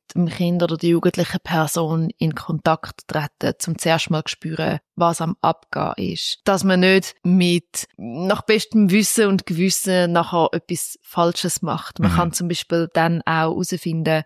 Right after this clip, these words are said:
Speaker 1: handelt es sich da um eine Schülerin oder einen Schüler, der selber tatsächlich out ist, oder ist es einfach ein Vorwurf? Was wünscht sich die Person? Aber es ist auch wichtig, zum gegenüber den Leuten, die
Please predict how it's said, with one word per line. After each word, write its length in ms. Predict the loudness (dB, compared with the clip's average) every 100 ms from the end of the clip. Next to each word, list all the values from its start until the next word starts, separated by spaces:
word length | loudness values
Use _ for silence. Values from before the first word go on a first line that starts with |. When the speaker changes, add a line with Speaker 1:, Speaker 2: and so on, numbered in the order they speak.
| -4
Speaker 1:
handelt 400 | 0 2 2 0
es 60 | -2
sich 200 | -4 0
da 420 | 2 4 6 4 2
um 220 | 0 0 0
eine 100 | -2
Schülerin 480 | 0 0 0 0
oder 160 | -2 -4
einen 120 | -4
Schüler, 340 | -2 -2 -2 -4
der 100 | -6
selber 400 | -4 -2 -2 0
tatsächlich 560 | 0 0 -8 -8 -8 -4
out 280 | 0 0 0 -4
ist, 320 | 0 0 0
oder 140 | 0 0
ist 80 |
es 60 | 2
einfach 240 | 0 0 -4
ein 100 | -6
Vorwurf? 840 | -2 2 4 2 2 2 2 -2 -6
Was 480 | 2 2 2 -8 -6
wünscht 320 | 0 2 2
sich 160 | -4 -4
die 140 | -4
Person? 500 | -4 -2 2 4 2
Aber 320 | 2 2 2
es 140 | 0 0
ist 100 | 2
auch 120 | 2
wichtig, 440 | 0 -4 -8 -6
zum 220 | -4 -2 0
gegenüber 480 | 0 0 -4 -2
den 180 | 0 0
Leuten, 380 | 0 -2 -6 -8
die 400 | -8 -4 -4 -4